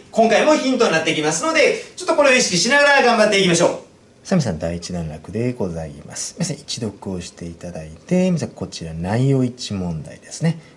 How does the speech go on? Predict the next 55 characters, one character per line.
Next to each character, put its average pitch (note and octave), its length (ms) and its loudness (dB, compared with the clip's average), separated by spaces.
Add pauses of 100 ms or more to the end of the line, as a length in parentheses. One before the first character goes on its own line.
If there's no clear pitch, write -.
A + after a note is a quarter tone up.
(120)
よ D2+ 100 -12
ろ D2+ 100 -12
し - 100 -10
く D3 80 -2
お - 20 2
願 C3+ 80 2
い A#2 40 0
い - 40 -2
た F#2 80 -8
し - 80 -8
ま D#2 440 -10
す。 - 300 -16 (1080)
で、 A3 60 0
皆 A3 60 4
さ D3+ 80 -2
ん、 - 80 -6 (160)
こ - 180 -2
の D#4 240 -4
あ F4 60 -10
た F#3 340 -6
り E3 220 0
が B2 180 -2
ヒ G#2 260 -4
ン G#2 380 -2
ト A#2 160 -4
に E2 160 -2 (100)
な D#2 120 -12
っ D#2+ 60 -14
て - 240 -12
ま E2+ 120 -6
す - 140 -6
よ - 60 -6
ね。 - 120 -14 (1400)
で、 - 80 -4
皆 A#3 80 0
さ E3+ 120 -2
ん、 C#3 180 -2
コ - 180 0
ン D3 380 2
ビ D#3 100 2
ン A#2 180 2
ス、 C#3 300 -6
説 G2+ 300 -8 (320)
得 - 400 -12
と D#3+ 100 -10
か、 A#2 300 -4 (120)
イ C3 140 0
リ B2+ 180 0
テ - 240 -10
イ D2+ 120 -10
ト、 D#2+ 100 -18 (180)
イ A#2 120 -4
ラ F2 200 -6
イ F2+ 120 -10
ラ - 140 -18